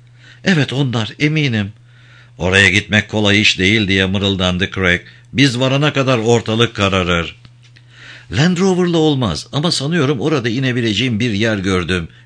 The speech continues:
Cesetlerden bir mil falan uzakta." Craig Land Rover'ın koltuğunun arkasına takılı tüfeği çıkarıp eline aldı. "Dolu mu?" diye kontrol etti. "Pekala, gidelim." dedi.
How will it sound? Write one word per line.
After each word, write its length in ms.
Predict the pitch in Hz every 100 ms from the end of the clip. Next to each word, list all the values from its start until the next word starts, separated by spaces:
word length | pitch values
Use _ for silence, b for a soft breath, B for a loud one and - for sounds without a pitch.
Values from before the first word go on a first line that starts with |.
| -
Cesetlerden 840 | 147 165 160 143 147 139 147 131
bir 140 | 156 143
mil 220 | 139 139
falan 300 | - 127 127
uzakta." 640 | 104 107 98 - 92 92 - - - - - B B B B B
Craig 300 | 165 190 185
Land 280 | 156 170 165
Rover'ın 420 | 175 160 90 104
koltuğunun 520 | 104 120 107 123 139 127
arkasına 520 | 80 - 90 104 120
takılı 380 | 82 92 98 98
tüfeği 380 | 117 131 143
çıkarıp 360 | 139 139 139 101
eline 280 | 95 90 90
aldı. 380 | 82 82 87 82
"Dolu 220 | 120 127
mu?" 120 | 127
diye 200 | 110 117
kontrol 420 | 98 95 95 90
etti. 460 | 82 78 82 76 73 b b -
"Pekala, 440 | 101 101 101 92 90
gidelim." 440 | 98 95 95 90
dedi. 320 | 82 82 80